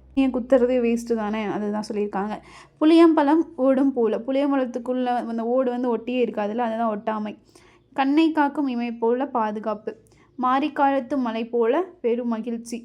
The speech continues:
மழை பெய்யுறது. அடுத்தது, இன்னும் ஒரு ஃபிஃப்டி கொஸ்டின்ஸ் வந்து அடுத்த பார்ட் டூல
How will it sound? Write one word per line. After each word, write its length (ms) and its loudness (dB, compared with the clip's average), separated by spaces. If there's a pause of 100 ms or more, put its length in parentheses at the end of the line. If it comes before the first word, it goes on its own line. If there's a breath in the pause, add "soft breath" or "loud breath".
மழை 240 -10
பெய்யுறது. 340 -8 (680)
அடுத்தது, 420 4 (100)
இன்னும் 240 8
ஒரு 140 0
ஃபிஃப்டி 320 -8
கொஸ்டின்ஸ் 380 -2
வந்து 180 0 (140)
அடுத்த 180 -2 (140)
பார்ட் 220 -2 (220)
டூல 200 -2